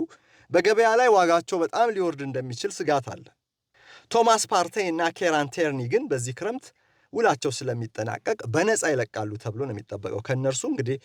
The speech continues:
ማትረፍ የሚቻለው ለደሞዝ፣ ለእነርሱ ደሞዝ የሚወጣውን ወጪ ሴቭ ከማድረግ አንጻር ብቻ ነው እንጂ ከእነርሱን ሸጦ ገንዘብ የማግኘት ጉዳይ እዚህ ጋር የሚታሰብ አይደለም። ኮንትራታቸው ሲያበቃ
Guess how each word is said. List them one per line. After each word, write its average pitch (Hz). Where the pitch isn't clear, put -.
ማትረፍ 160
የሚቻለው 185
ለደሞዝ፣ 139
ለእነርሱ 113
ደሞዝ 151
የሚወጣውን 113
ወጪ 113
ሴቭ 139
ከማድረግ 110
አንጻር 107
ብቻ 107
ነው 98
እንጂ 120
ከእነርሱን 127
ሸጦ 131
ገንዘብ 117
የማግኘት 101
ጉዳይ 107
እዚህ 107
ጋር 107
የሚታሰብ 113
አይደለም። 113
ኮንትራታቸው 165
ሲያበቃ 151